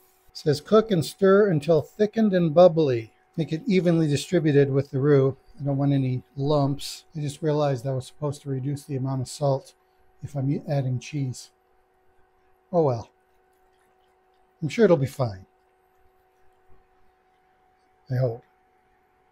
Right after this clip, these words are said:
Yeah, it's, it's a half of a teaspoon in difference. Yeah, I guess that's kind of a lot, but it's not an exact science.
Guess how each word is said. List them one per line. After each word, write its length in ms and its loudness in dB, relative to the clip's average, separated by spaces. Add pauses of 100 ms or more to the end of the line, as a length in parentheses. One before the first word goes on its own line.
(1800)
Yeah, 280 -10
it's, 280 -10
it's 280 -6
a 500 0
half 240 -2
of 140 -4
a 100 -2
teaspoon 560 -6
in 200 -10 (300)
difference. 540 -10 (1000)
Yeah, 200 -4 (320)
I 60 -20 (360)
guess 160 -10
that's 140 -10
kind 200 -4
of 80 -6
a 60 -2
lot, 320 -6 (160)
but 120 -18 (4000)
it's 160 -16
not 280 -2
an 160 -2
exact 420 -4
science. 720 -10